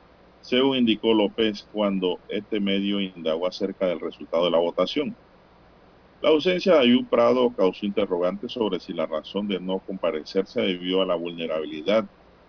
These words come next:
de los nombramientos interinos que él efectuó cuando presidió la Corte. En verdad, hay, todo está interino allí. A los magistrados les tomó cuarenta y cinco minutos la decisión. Una sin sorpresa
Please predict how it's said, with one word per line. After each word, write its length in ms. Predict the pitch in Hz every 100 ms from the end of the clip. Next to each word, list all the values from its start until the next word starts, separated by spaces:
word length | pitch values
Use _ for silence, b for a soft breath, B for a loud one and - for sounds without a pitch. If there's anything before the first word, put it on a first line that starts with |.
| _
de 120 | 92
los 120 | 87
nombramientos 720 | 85 80 80 78 90 95 104 92
interinos 680 | 82 80 78 110 127 90 -
que 100 | 85
él 120 | 87
efectuó 580 | 92 - - - 92 104
cuando 560 | - 95 87 82 73 67 -
presidió 500 | 101 98 92 92 95
la 140 | 95
Corte. 420 | - 156 127 - - _ _ - _ _ - - _ _ _ - - -
En 100 | 78
verdad, 460 | 76 73 80 87
hay, 160 | 90 92 -
todo 240 | 107 113
está 160 | 101 104
interino 480 | 95 92 98 95
allí. 240 | 87 92 - - _ _ _ _ _ _ _ _ _ _ _ -
A 80 | 101
los 140 | 104
magistrados 840 | 98 98 98 85 101 110 123 127 117
les 180 | 101
tomó 320 | - 85 87 101
cuarenta 340 | 113 98 92
y 40 |
cinco 280 | 101 185 180
minutos 440 | 147 123 123 117 98
la 100 | 87
decisión. 600 | 85 - - - 76 - - _ _ _ _ _ _ -
Una 440 | 127 135 127 117
sin 440 | 101 - - 135 127
sorpresa 760 | 120 - - 113 - 147 131